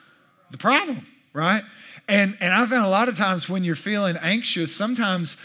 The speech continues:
we don't know enough just to stop and say, "Oh, this is anxiety.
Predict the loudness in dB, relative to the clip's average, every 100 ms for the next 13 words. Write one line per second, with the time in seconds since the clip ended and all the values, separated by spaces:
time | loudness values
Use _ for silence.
0 | -14 -4 0 0 0 -2 0 0 -2 -4
1 | -4 -4 -4 -4 0 2 2 0 -4 -2
2 | -4 0 2 2 2 -4 -12 _ _ _
3 | _ _ _ _ _ _ _ _ -20 -14
4 | -4 -4 -2 -2 -2 0 -2 -2 -6 -10